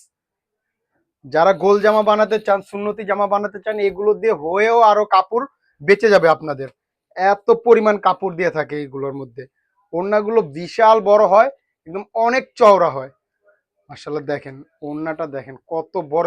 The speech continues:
এবং কত চওড়া, এইগুলো মিস করার মতো না। আর এই ড্রেসের মতো আরাম আর অন্য ড্রেসে পাবেনই না পুরা। যারা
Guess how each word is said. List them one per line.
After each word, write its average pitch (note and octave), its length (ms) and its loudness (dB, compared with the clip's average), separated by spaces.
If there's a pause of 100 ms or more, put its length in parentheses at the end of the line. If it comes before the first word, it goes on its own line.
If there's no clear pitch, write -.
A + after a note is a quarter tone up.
এবং F3 100 -10 (140)
কত D#3+ 140 -8 (160)
চওড়া, C3 260 -10 (1160)
এইগুলো F#3 400 -2 (180)
মিস G#3 180 -6 (120)
করার G#3+ 260 6
মতো F3 260 -4
না। C#3+ 80 -10 (360)
আর F#3+ 160 2 (220)
এই A3 80 -2 (160)
ড্রেসের A3 460 -2
মতো A3 140 -6 (180)
আরাম G3+ 240 6 (720)
আর F3 140 0 (100)
অন্য A3 140 0 (120)
ড্রেসে G#3 260 0 (100)
পাবেনই F3+ 380 2
না D3+ 120 2
পুরা। C#3+ 180 -2 (120)
যারা E3 200 6